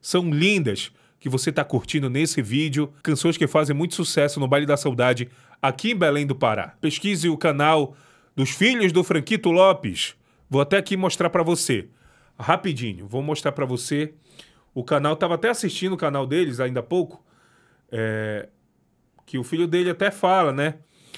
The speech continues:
que muitas pessoas duvidam que ele é filho do Franquito Lopes e tudo mais. E ele desmente um bocado de coisa,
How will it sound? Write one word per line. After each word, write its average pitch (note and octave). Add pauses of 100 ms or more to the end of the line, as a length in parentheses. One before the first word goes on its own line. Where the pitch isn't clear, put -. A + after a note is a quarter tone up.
(140)
que -
muitas F3+
pessoas E3
duvidam D3+ (460)
que -
ele C#3
é B2+ (400)
filho F#3
do D#3
Franquito C#3
Lopes D3
e A#2+
tudo B2+
mais. D3+ (960)
E G3 (400)
ele G#3+ (760)
desmente G#3+
um F3+
bocado F#3
de D4
coisa, F#3